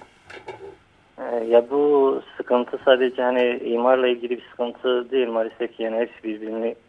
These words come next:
e, etkiliyor. Şöyle bir sıkıntı oldu bu imar planının geç çıkmasıyla ilgili. E, Van'ın yani temel, e, ekonomisini ka-, e, ayakta tutan şeyler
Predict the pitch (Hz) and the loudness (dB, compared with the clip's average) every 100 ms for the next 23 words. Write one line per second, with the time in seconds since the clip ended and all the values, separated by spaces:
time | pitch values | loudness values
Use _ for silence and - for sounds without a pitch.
0 | - 101 95 92 101 104 - - 113 120 | -2 0 0 -2 -2 -4 -4 -10 -6 -4
1 | 98 - - - 117 117 113 - 113 110 | -4 -10 -12 -6 -4 -4 -8 -8 -8 -6
2 | - 117 113 92 95 98 101 98 - 107 | -2 2 2 0 -4 -2 -2 -2 -6 -6
3 | 104 104 - 107 107 107 110 - - 98 | -2 -2 0 0 0 -2 -4 -4 -10 -8
4 | - 110 92 95 98 - _ _ - - | -8 -6 -6 -8 -10 -10 _ _ -20 -20
5 | _ _ 101 101 107 123 139 139 - 117 | _ _ 2 4 6 4 4 -2 -4 -2
6 | 120 - 117 120 123 123 - 110 104 101 | -2 0 -2 2 0 0 -2 0 0 -2
7 | - - _ _ - 107 123 113 113 - | -8 -12 _ _ -8 -4 0 0 -2 -4
8 | 120 123 117 110 117 - 107 107 - 113 | -4 -2 0 0 0 -6 -10 -10 -6 -4
9 | 110 - 113 113 120 - - 123 - 117 | -2 -2 -2 -2 -4 -4 -2 -2 -2 0
10 | 143 | 0